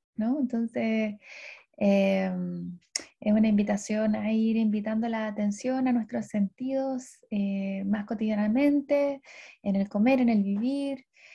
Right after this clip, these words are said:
y, em, y a veces también ver como, qué cositas podemos hacer para ir nutriendo nuestros sentidos, para tener una, como un menú de nutrición sensorial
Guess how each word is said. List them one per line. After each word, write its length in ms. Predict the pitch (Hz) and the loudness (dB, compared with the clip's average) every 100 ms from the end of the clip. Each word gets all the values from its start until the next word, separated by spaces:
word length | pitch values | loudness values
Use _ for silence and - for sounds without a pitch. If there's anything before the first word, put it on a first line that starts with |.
| - _ _ | -20 _ _
y, 600 | - 202 214 208 208 208 | 2 4 6 6 6 6
em, 840 | 202 196 196 202 196 196 196 190 185 | 6 6 6 6 6 4 2 0 -2
y 80 | 214 | 0
a 100 | 262 | 2
veces 220 | 311 330 | 2 0
también 380 | 403 370 339 359 | -4 -4 -4 -2
ver 180 | 349 359 | -2 -2
como, 580 | 381 330 269 254 240 233 226 226 226 _ - | -2 0 2 2 2 0 0 -2 -6 _ -6
qué 80 | 302 | 0
cositas 420 | 320 466 480 370 | 0 0 -4 -2
podemos 420 | 254 240 233 233 | 0 2 2 0
hacer 360 | 208 - - - - _ _ - - _ | -2 -4 -6 -6 -12 _ _ -20 -20 _
para 340 | 233 226 220 220 | 2 4 4 4
ir 440 | 233 247 240 240 | 4 4 4 4
nutriendo 1080 | 233 226 226 262 262 277 269 269 269 269 269 - - - | 4 4 4 4 4 6 6 6 6 4 0 -10 -20 -6
nuestros 260 | 240 226 226 | -4 -2 -2
sentidos, 520 | 240 220 254 254 247 | -2 0 2 2 2
para 460 | 240 220 214 220 - - | 0 2 2 0 -4 -4
tener 360 | 214 226 262 | -2 2 4
una, 580 | 277 233 214 208 202 202 | 4 2 2 2 0 -2
como 180 | 202 214 | 0 2
un 100 | 226 | 4
menú 380 | 233 226 285 339 | 2 2 2 2
de 100 | 320 | 2
nutrición 500 | 269 247 247 220 247 | 0 -2 -4 -2 -2
sensorial 760 | 220 240 220 214 214 190 160 | -2 -2 -2 -2 0 0 -4